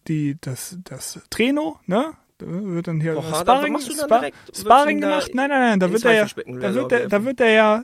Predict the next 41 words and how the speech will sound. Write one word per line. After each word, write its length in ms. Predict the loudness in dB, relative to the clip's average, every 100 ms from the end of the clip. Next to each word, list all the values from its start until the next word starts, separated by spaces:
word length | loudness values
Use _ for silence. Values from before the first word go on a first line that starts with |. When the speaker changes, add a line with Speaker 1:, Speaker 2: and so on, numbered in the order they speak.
| -2
Speaker 1:
da 140 | -4
wird 140 | -2 0
der 100 | 2
ja 120 | 2
dann 120 | 2
auch 280 | 0 0 -2
damit 340 | 2 2 2 0
entla-, 440 | -2 0 0 0
mit, 280 | -2 -2 -4
mit 200 | -8 -2
reingelassen 560 | 0 0 0 -2 -2 -2
und 120 | -2
alle 160 | 0 2
s-, 160 | 2 -2 -8 -12 _
passen 300 | 0 2 4
halt 120 | 2
natürlich 300 | 0 -2 -2
auf 80 | -2
den 200 | -2 -2
neuen 280 | -2 -4 -4
Weißgurt 380 | -6 -8 -10 -12
auf. 260 | -18 -20 -6
Das 160 | -4
ist 160 | -4 -6
das 140 | -10
Ding. 220 | -12 -16 -18 -18 -18 -20 -4
So, 320 | 2 2 2 2
und 140 | 6
der 300 | 6 6 0 -4
sieht 360 | 0 2 2
dann 140 | 2 2
ganz 220 | 2 0
viele 220 | -2 -2
Positionen. 680 | -2 -2 -2 -2 -4 -4 -2
Alle 180 | -2 -2
Positionen, 500 | -2 -2 -2 0 0
die 60 | 2
ihm 120 | 4
nichts 380 | 4 0 -8 -4
sagen. 460 | -2 -2 -4 -14 -20 _ _ _ -20 -20 -20 _
So, 320 | 0 0